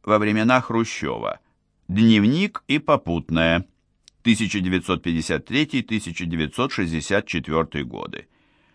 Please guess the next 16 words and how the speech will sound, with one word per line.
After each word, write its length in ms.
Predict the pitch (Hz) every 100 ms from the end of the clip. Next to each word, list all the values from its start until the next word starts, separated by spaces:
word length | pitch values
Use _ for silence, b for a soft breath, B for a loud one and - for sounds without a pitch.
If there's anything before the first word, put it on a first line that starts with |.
| _
Москва. 600 | 90 104 - - 92 87
Книжная 640 | 78 92 98 85 82 80 71
палата. 680 | - 58 92 143 160 160 b b b -
Тысяча 380 | 110 101 87
девятьсот 440 | 92 90 90 98 95
девяносто 600 | 90 92 92 92 - 92
первый 480 | 82 85 80 82 80
год. 260 | 80 85 - _ _ _ _ _ _ _
Литовская. 1080 | 98 180 - 110 85 - - 57 58 50 - _ _ _ _
Феникс 720 | - 139 165 165 160 - -
поет 540 | _ 101 92 120 -
перед 300 | - 101 87
солнцем. 640 | - 78 76 73 - 127 135 _ b b b
Феномен 540 | - 113 131 135 127 120
Валентина 640 | 101 107 110 104 113 107
Катаева. 760 | 101 98 - 76 76 78 85